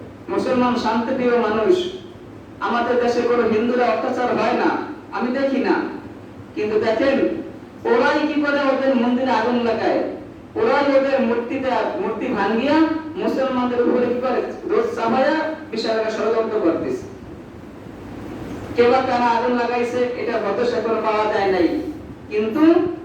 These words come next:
বিনা কারণে, বিনা দোষে দুইজন সৈনিক ভাইদেরকে, দুই ভাইকে পিটাইতে পিটাইতে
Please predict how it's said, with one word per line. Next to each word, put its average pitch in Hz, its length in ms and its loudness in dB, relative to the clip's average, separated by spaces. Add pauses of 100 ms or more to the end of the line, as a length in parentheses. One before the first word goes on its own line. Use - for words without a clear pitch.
(120)
বিনা 240 240 0 (140)
কারণে, 240 280 0 (100)
বিনা 226 180 4 (100)
দোষে 233 300 2 (560)
দুইজন 226 380 4
সৈনিক 233 460 2
ভাইদেরকে, 226 440 2 (140)
দুই 214 220 4
ভাইকে 214 360 2 (560)
পিটাইতে 269 440 0
পিটাইতে 262 340 2